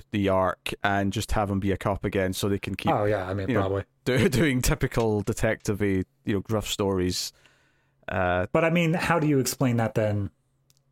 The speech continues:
Speaker 2: to the character? Because as soon as, if they were to do the scene where he throws the badge and then it went on for another five minutes of, you know, him trying to find a life outside of it or something like that and ends up finding whatever,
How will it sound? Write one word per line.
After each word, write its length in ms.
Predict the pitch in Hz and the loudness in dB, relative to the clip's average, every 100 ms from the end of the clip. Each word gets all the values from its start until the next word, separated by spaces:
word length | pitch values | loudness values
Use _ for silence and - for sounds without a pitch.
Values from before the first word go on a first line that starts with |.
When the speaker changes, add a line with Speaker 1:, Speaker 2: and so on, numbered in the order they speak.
| _ _ _ _ _ | _ _ _ _ _
Speaker 2:
to 120 | - 139 | 0 0
the 80 | |
character? 640 | - - 110 92 - 95 90 | 0 0 0 -2 -4 -8 -2
Because 300 | 135 160 135 | 0 2 2
as 80 | 135 | 2
soon 200 | 220 220 | 2 2
as, 140 | 160 - _ _ | 0 -8 _ _
if 160 | 175 160 | -2 2
they 140 | 247 | 2
were 160 | 277 202 | 2 2
to 100 | 135 | 2
do 220 | 113 127 | 2 2
the 140 | 117 104 | 2 0
scene 280 | - 120 | 0 2
where 100 | 110 | 2
he 140 | 101 113 | 0 0
throws 300 | - 113 98 | 0 0 0
the 80 | 101 | 0
badge 500 | 104 104 104 107 - | 0 2 2 0 -2
and 180 | 123 110 | 0 2
then 160 | 123 123 | 2 2
it 180 | 113 - - | -2 -10 -4
went 240 | 131 139 | 0 2
on 200 | 131 131 | 2 2
for 180 | 127 120 | 0 0
another 220 | 113 113 | 0 0
five 400 | - 131 117 117 | -2 0 0 2
minutes 480 | 110 110 127 - - - _ _ - | 2 2 0 -2 -8 -10 _ _ 0
of, 480 | 110 107 104 104 _ _ _ _ _ _ - | 2 2 2 -2 _ _ _ _ _ _ -4
you 100 | 131 | 0
know, 240 | 101 95 - | 0 -2 -6
him 180 | - 143 | -2 0
trying 240 | 139 143 139 | 2 2 2
to 60 | |
find 280 | 131 139 131 | 2 2 2
a 40 | 123 | 2
life 260 | 123 123 | 2 2
outside 460 | 123 113 - 120 110 | 0 0 0 0 0
of 80 | 104 | 0
it 100 | 98 | -2
or 60 | 95 | -2
something 300 | 127 110 110 | -2 0 0
like 200 | 107 - | 0 0
that 320 | 104 98 95 | -2 -2 -6
and 120 | 98 | -4
ends 180 | 101 101 | -4 -2
up 140 | 104 - | -4 -2
finding 260 | 110 104 | -2 -2
whatever, 320 | 104 104 95 | 0 0 -2